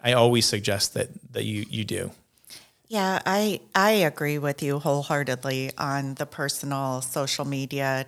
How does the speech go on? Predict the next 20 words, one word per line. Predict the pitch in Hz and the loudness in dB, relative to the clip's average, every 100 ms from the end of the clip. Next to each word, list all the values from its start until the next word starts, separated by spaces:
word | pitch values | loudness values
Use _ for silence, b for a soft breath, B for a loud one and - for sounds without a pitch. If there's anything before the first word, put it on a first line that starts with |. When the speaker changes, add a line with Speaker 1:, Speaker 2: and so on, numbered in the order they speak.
| - | -4
Speaker 2:
at | 143 | -4
a | 139 | -2
local | 131 127 135 | -2 -4 -4
level. | 135 127 135 139 139 B B B B B - | -2 -2 0 0 -2 B B B B B -2
Uh, | 170 160 147 - | 0 0 0 2
I | 170 | 2
know | 170 160 151 | 4 2 4
within | 147 156 147 147 135 | 2 0 0 -2 -4
the | - | -6
franchise | 143 143 143 - 135 135 | -4 -2 -2 -2 -2 -4
industry, | 131 131 131 - 139 135 135 135 - _ - | -4 -4 -4 -4 -4 -4 -4 -6 -10 _ -10
uh, | 151 147 135 131 | -4 -2 -2 -4
there's | 147 143 135 - - _ | -2 -2 -2 -6 -10 _
two | - 170 | -2 0
schools | 156 - 139 127 | 0 -2 -2 -2
of | 117 | -4
thought | - 127 120 | -2 0 0
on | 127 127 | -2 -2
that, | 123 123 | -2 -2
right? | 131 127 139 143 | -2 -2 -4 -8